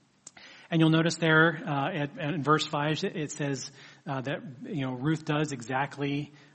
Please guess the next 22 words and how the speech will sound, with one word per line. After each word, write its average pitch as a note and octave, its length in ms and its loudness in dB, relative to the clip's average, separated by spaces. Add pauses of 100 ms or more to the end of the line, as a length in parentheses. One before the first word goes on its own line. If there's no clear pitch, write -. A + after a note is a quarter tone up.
(120)
uh, A#2 400 -6 (320)
uh, B2+ 140 -8
what C3+ 420 -6 (400)
Naomi C3 320 -4
tells A#2+ 280 -10
her A2+ 60 -14
to A#2 120 -8
do. G#2+ 240 -14
So C3+ 140 -8
she C#3 160 -6
prepares D3+ 500 -6
herself, C#3+ 560 -6 (420)
uh, B2+ 200 -8
to C3 180 -8
go C3 520 -4 (100)
to - 120 -10
request C#3+ 580 -6
Boaz C3 520 -4
as B2 320 -8
her B2 380 -10 (100)
kinsman A#2 640 -10
redeemer. A#2 540 -12